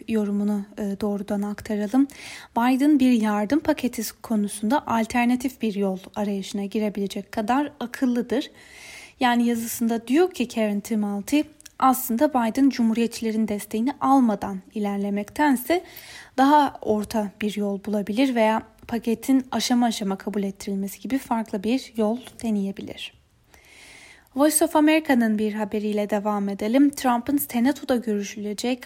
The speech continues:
azil davasında savcı görevini üstlenecek olan Demokrat Temsilciler Meclisi üyeleri Trump'ın destekçilerinden oluşan bir grubu kongre binasını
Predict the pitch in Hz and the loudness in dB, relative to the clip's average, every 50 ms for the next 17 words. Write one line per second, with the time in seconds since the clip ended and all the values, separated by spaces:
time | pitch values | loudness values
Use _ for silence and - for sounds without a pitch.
0 | - - 240 220 - 254 220 185 - 220 208 202 196 196 202 196 202 - - - | -4 -2 -2 0 2 0 0 0 0 -2 -2 -2 -2 -4 -6 -6 -6 -6 -6 -4
1 | 208 202 269 302 302 302 - - - - - - - - - - - 240 226 220 | 2 4 4 2 2 0 -8 -20 -20 -20 -20 -20 -20 -16 -8 -2 0 2 2 2
2 | 214 - 311 - 359 330 294 262 208 214 208 202 196 - - 214 208 202 196 - | 0 -2 -2 0 2 2 2 2 2 0 -2 -2 -4 -6 -6 -6 -6 -4 -6 -8
3 | 208 208 - 202 214 247 285 302 269 254 240 233 226 220 - - 226 214 214 - | -8 -6 -6 -4 0 0 2 2 2 2 4 4 2 2 0 -2 -2 -2 -4 -6
4 | - - - 214 202 190 - - 202 185 202 196 202 208 202 202 196 196 196 190 | -12 -8 -6 -6 -6 -6 -8 -10 -10 -8 -6 -6 -6 -6 -6 -6 -6 -6 -6 -8
5 | 190 - - - - - 262 247 220 196 185 196 196 254 302 302 - - - - | -8 -12 -14 -14 -8 -4 -2 -2 -2 -2 -2 -2 0 0 0 0 -4 -10 -20 -20
6 | - - - _ - - 254 240 233 - - 339 339 277 262 240 247 - 254 247 | -20 -20 -18 _ -2 0 2 2 2 0 0 0 2 2 2 0 0 -4 -6 -6
7 | - - 240 233 233 240 240 247 240 226 208 196 196 - - 240 254 277 254 233 | -6 -6 -4 -2 0 0 0 0 0 0 -2 -4 -4 -6 -4 -2 0 0 2 2
8 | 220 214 208 - - 233 226 208 - 240 294 339 - - - - - _ _ - | 0 -2 -2 -4 -2 -2 -2 0 0 -2 -2 -2 -4 -10 -20 -20 -20 _ _ 6
9 | 339 359 359 294 262 233 - 220 196 202 190 196 196 - - - 208 202 | 6 8 8 6 4 2 0 0 -2 -2 -4 -6 -8 -12 -10 -8 -6 -6